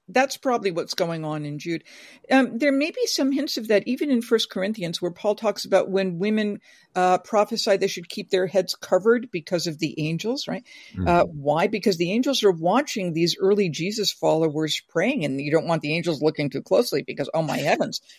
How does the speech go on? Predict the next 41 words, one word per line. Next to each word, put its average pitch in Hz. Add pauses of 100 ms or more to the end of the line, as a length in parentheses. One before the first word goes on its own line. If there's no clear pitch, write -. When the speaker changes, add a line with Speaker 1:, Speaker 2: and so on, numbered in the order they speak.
Speaker 1:
you -
know, -
<laughs> 151
what 185
would 160
happen? 170 (480)
Um, 185 (360)
i-, 220 (180)
in 247
the 240
first 254
century, 208
um, 170
starting 269
in 208
about 185
the 180
third 175
century 156
B 139
C -
E, 143
the -
third 156
century 143
before 139
Jesus, -
so -
the 147
two -
hundreds, 147 (340)
um, 190
there's 226
this 233
idea 262
of 254
these 185
angels 185
called -
watchers. 131 (1080)
And 180